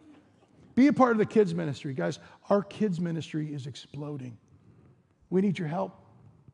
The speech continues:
Be a part of youth ministry. On Friday nights, there's a hundred teenagers here. Come help. Get on the band. We need singers. We need players. We need drummers. We need guitar players. Come and be a part.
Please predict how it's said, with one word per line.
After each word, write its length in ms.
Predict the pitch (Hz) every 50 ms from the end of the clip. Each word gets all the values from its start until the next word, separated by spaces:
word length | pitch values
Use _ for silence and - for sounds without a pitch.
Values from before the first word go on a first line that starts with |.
| _ _ _ _ _ _ _ _ _ _ _ _ _ _ -
Be 80 | - 208
a 40 | 208
part 200 | 185 233 233 226
of 60 | 208
youth 180 | 214 233 - -
ministry. 460 | 196 185 170 - - 170 139 127 - _ - - - -
On 120 | 180 185
Friday 380 | - - - 226 240 247 247 233
nights, 340 | 220 220 208 190 151 - -
there's 140 | 185 139 160
a 40 |
hundred 360 | 123 - 180 220 220 214 185 -
teenagers 500 | - 208 196 185 160 147 131 135 110 -
here. 180 | 123 113 107 _ _ _ _ _ _ _ _ _ _ _ _ _ _ _ -
Come 160 | - 247 226
help. 240 | 202 220 233 202 - - - - _ _ _ _ _ _ _ _ _ _ _ _ _ _ _ _ _ -
Get 120 | 214 262
on 120 | 294 294 285
the 60 | 262
band. 360 | 214 254 262 285 262 - 175
We 100 | 190 233
need 180 | 254 262 226 -
singers. 680 | - - 277 285 277 254 214 165 135 - - - - - _ _ _ _ _ _ _ -
We 100 | 214 247
need 160 | 254 220 -
players. 500 | - 240 262 269 269 254 214 185 151 170
We 80 | 240 254
need 140 | 247 208
drummers. 480 | 165 185 240 262 262 254 240 220 190 165
We 60 | 214
need 140 | 220 226 202
guitar 340 | 226 - - 233 254 262 -
players. 400 | - 233 240 226 220 214 - - - - - - -
Come 260 | - 226 294 311 320
and 140 | 320 294 285
be 120 | 302 294
a 60 | 277 285
part. 380 | - 226 269 262 247 208 180